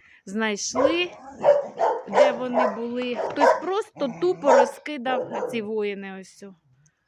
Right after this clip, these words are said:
Воїни світла, воїни добра, да? І це, знайшли по всьому місту, їх розкидали, зібрали до кучі, засунули опять до мами.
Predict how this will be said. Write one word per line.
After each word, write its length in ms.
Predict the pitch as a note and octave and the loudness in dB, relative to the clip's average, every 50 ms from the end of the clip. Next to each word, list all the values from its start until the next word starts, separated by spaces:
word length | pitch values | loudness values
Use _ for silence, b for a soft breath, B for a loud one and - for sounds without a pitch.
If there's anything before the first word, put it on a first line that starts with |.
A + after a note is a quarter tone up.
| _ - | _ -10
Воїни 400 | G#3 A3 G#3 G#3+ G#3+ G#3 G#3+ G#3 | -8 -6 -4 -4 -4 -6 -8 -10
світла, 440 | - - A3+ A3+ G#3+ A3 G#3+ G3+ | -8 -6 -4 -4 -4 -4 -6 -8
воїни 400 | G3+ G3+ G3+ G#3 G#3 G3+ G3 G3+ | -6 -6 -6 -8 -8 -8 -10 -12
добра, 460 | F#3+ F3+ G#3+ G3 F#3 F#3 F3 D#3+ D#3 D#3+ | -10 -10 -12 -10 -10 -10 -10 -10 -10 -8
да? 240 | E3+ - A#3+ C4 C4 _ _ _ _ B B B B B B B B B D4 B B _ - - | -6 -4 -4 -4 -6 _ _ _ _ B B B B B B B B B _ B B _ -12 -10
І 400 | G#3 A#3 A#3 A#3 A3 G#3 G3+ G3 _ | -8 -8 -6 -4 -4 -4 -6 -6 _
це, 180 | - F#3+ E3 C3+ | -12 -12 -12 -12
знайшли 600 | - - - A#3+ A#3+ F4+ G#4 F#4+ - - E4+ C#4 | -14 -12 -10 -6 -4 -2 -2 -4 -2 -4 -6 -4
по 120 | - B3 | -4 -8
всьому 380 | A#3+ - - C4+ B3+ B3+ B3 B3+ | -10 -8 -8 -6 -4 -4 -2 -2
місту, 380 | C4+ F4 G4 F#4 - - - | -4 -6 -6 -10 -10 -8 -6
їх 160 | C4 B3 A#3 B3+ | -6 -6 -6 -6
розкидали, 840 | A#3 A#3 A3+ - - - F#4 F#4 F4+ C#4+ D#4 D4+ D4 D4 C#4+ C4+ B3+ | -8 -10 -10 -12 -12 -8 -6 -6 -4 -2 -2 -2 0 -2 -2 -4 -6
зібрали 540 | G#3+ A3 B3 A3 A3 A#3+ B3 A#3+ A3+ A3 G#3 | -8 -8 -8 -6 -4 -2 -2 -2 -2 -2 -4
до 180 | F#3+ A3 A3 | -4 -6 -6
кучі, 400 | A3 - D#4 E4+ D#4+ - C#4+ B3+ | -6 -6 -8 -8 -8 -6 -8 -8
засунули 600 | A3 A3 A3+ A3 - - A#3+ A#3+ A3+ A3 G#3+ G3+ G3+ | -6 -6 -8 -10 -10 -10 -10 -8 -8 -6 -8 -8 -10
опять 320 | F#3 - G3+ G#3 F#3+ F#3 | -8 -6 -8 -8 -8 -8
до 100 | F3 G3+ | -10 -8
мами. 420 | G3 A3 C#4 D#4+ E4 D#4 D4+ C#4+ | -6 -6 -6 -6 -6 -6 -6 -6